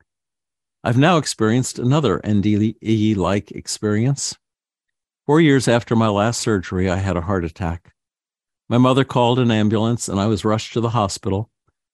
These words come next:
I wasn't getting arterial oxygen and was placed on a bipap machine. My bodily functions, heart rate, vitals, et cetera,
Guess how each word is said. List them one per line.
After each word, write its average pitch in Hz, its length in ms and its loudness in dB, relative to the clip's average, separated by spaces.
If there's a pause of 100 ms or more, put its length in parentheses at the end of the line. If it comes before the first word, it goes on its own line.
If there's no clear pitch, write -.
(180)
I - 80 0
wasn't 139 280 2
getting 123 320 2
arterial 120 540 0
oxygen 101 580 -2
and 107 220 0
was 98 200 -4
placed 120 380 0
on 107 120 0
a 107 60 0
bipap 107 580 0
machine. 95 540 -4 (680)
My 117 100 0
bodily 135 380 2
functions, 127 800 -4 (180)
heart 117 220 -2
rate, 101 340 -2
vitals, 95 400 -2
et 95 100 -10
cetera, 101 420 -4